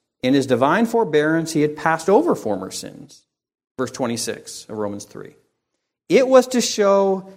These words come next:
his righteousness at the present time, so that he might be just and the justifier of the one who has faith in Jesus. I know we're getting a little bit theological here.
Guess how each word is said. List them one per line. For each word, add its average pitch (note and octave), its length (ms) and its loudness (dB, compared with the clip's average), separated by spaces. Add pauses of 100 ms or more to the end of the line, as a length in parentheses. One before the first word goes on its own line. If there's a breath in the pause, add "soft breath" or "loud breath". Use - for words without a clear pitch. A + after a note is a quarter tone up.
(160)
his F#3 240 4
righteousness D#3 840 0 (160 soft breath)
at F3 120 -2
the E3+ 80 2
present F#3 400 4
time, A2 560 -4 (1200)
so D#3+ 320 0
that D3 220 2
he D3+ 120 0
might B2+ 220 2
be A2 120 -6
just D#3 840 0 (960)
and A3+ 480 2
the G3 80 6
justifier C#3 920 0 (200)
of B2+ 120 2
the B2 120 4
one A#2 260 2
who A#2 140 -2
has A2 180 -2
faith G2+ 300 -10
in G2+ 120 -8
Jesus. - 600 -14 (760)
I C3+ 60 -16
know F#3 140 -8
we're G#3 100 -6
getting C#3+ 180 -6
a B2 40 -4
little C#3 260 -4
bit A#2+ 260 -6
theological A#2+ 760 -8
here. G2+ 360 -16